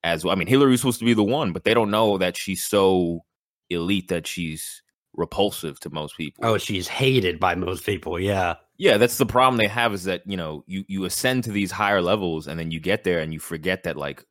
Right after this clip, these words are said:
Speaker 1: the things that got you to that level and being birthed in that and around that for so long make you repulsive to most people. So it's like, it's, it's a hard thing to pull off. But either way, like, yeah, I liked, I liked Bernie, but, like, yeah, even then, y-, you think about it, if he's trying to get Warren in, that's pretty pathetic.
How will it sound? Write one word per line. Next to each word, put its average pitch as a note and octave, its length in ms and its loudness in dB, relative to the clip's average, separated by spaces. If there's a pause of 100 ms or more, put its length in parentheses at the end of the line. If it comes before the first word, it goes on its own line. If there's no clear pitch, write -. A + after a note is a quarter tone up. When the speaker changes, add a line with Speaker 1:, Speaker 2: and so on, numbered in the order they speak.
(440)
Speaker 1:
the E2+ 80 -4
things A2+ 340 0
that F#2 180 0
got F#2 240 0
you F#2+ 80 -2
to F#2 80 0
that E2+ 220 0
level D#2 520 -4 (380)
and E2 180 -6
being F2+ 300 0
birthed F#2+ 340 2
in E2+ 100 -2
that D2 260 -6
and D2+ 240 -10
around E2 320 0
that E2+ 120 -4
for D#2+ 100 -14
so E2+ 200 -4
long E2 360 -2
make E2+ 340 -4
you F2+ 120 0
repulsive D#2 600 -4
to D2 100 -14
most D#2+ 300 -6
people. E2 260 -4
So D2 220 -6
it's - 160 -12
like, D2 260 -6 (440)
it's, - 220 -10
it's E2+ 140 -8
a D#2+ 80 0
hard F#2+ 280 4
thing F2 160 -2
to D#2+ 60 -6
pull F#2 180 0
off. F2+ 120 2
But F2 100 -2
either A#2+ 180 4
way, G#2 200 6
like, E2+ 200 0 (500)
yeah, G#2+ 200 4
I A2 40 4
liked, D3+ 340 2
I G2+ 60 4
liked C#3+ 260 4
Bernie, G2+ 280 0
but, F#2 140 -2
like, F#2 220 0
yeah, C3+ 120 2
even A#2 360 -2
then, B2+ 180 2
y-, F#2+ 160 -4
you G2 100 -2
think B2+ 200 -2
about F#2+ 160 0
it, E2+ 80 0
if - 100 -10
he's B2+ 140 0
trying C#3+ 200 0
to G#2+ 60 2
get F#2 140 2
Warren F2 360 0
in, C#2+ 200 -8
that's D2+ 160 -10
pretty A2+ 200 2
pathetic. E2 580 0